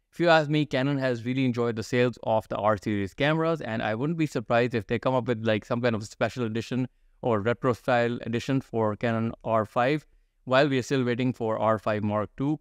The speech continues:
So they can basically definitely come up with a new version like that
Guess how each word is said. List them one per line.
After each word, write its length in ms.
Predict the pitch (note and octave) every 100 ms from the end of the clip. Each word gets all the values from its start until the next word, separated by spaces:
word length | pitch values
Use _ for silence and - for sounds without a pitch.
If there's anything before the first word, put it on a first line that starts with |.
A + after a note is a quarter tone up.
| _ -
So 100 | B2
they 140 | A2+ C3+
can 220 | D3+ D#3
basically 480 | C3 - B2+ C3 B2
definitely 400 | B2 C3+ B2+ A#2+
come 160 | A#2
up 180 | A#2 A2+
with 140 | A#2+ G#2+
a 60 |
new 200 | G#2 B2+ B2
version 340 | A#2+ A#2+ A#2+
like 220 | A2 G#2
that 260 | A#2 A#2+